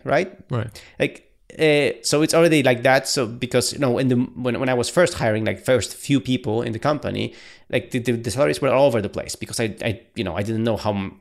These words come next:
Speaker 1: how much this person should earn, and, you know,
Speaker 2: Mm.
Speaker 1: there was this basic question of, you know, "How much do you wanna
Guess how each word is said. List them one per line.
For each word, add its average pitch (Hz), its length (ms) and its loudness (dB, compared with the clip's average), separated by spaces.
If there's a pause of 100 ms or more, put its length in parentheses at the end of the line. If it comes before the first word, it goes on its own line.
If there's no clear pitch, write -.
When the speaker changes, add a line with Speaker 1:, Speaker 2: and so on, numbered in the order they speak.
Speaker 1:
how 110 120 -6
much 98 200 -4
this 139 120 -8
person 120 480 -2
should 131 200 -2
earn, 120 300 0
and, 98 340 -2
you 101 60 -2
know, 92 160 -4 (220)
Speaker 2:
Mm. 110 120 0
Speaker 1:
there 98 80 2
was 90 120 -4
this 110 120 -4
basic 120 380 -2 (240)
question 135 460 2
of, 113 240 0
you 107 80 -2
know, 98 80 0
"How 117 160 0
much 120 160 0
do 117 80 0
you 107 40 2
wanna 98 220 -2